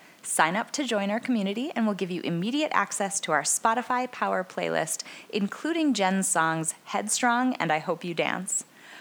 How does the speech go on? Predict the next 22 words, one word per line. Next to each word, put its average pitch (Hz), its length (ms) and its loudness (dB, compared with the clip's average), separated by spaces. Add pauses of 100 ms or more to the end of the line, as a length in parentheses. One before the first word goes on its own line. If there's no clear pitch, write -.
(140)
We 226 100 -2
would 220 160 -2
love 196 520 2 (120)
to 214 120 -2
hear 165 200 0
from 147 240 -4
you. - 220 -6 (160)
Here's 240 220 0
the 226 80 0
thing. - 340 -2 (280)
Your 220 240 0
ratings 254 440 2
and 240 100 4
reviews 170 460 0
help 170 260 -6
this 208 160 0
podcast 160 680 -2
get 165 140 -2
discovered 170 480 2
by 165 180 2
other 156 200 0
people. - 440 -6